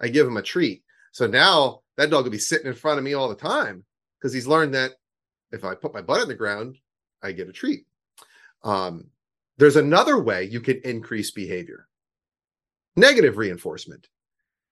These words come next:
This term is probably the most misused. People take the word negative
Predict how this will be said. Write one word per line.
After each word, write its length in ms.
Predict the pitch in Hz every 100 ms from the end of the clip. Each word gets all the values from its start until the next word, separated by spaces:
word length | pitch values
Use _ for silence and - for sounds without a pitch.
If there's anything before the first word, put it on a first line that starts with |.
| _
This 220 | - 202
term 320 | - 160 151 135
is 80 | 127
probably 280 | 135 131
the 120 | 131 117
most 320 | 113 107 -
misused. 960 | 117 139 151 - 98 80 - - - _ _ _ - -
People 340 | - 143 143 131
take 280 | 147 139
the 100 | 139
word 420 | 123 120 117 113 110
negative 680 | 113 120 131 131 101 104 -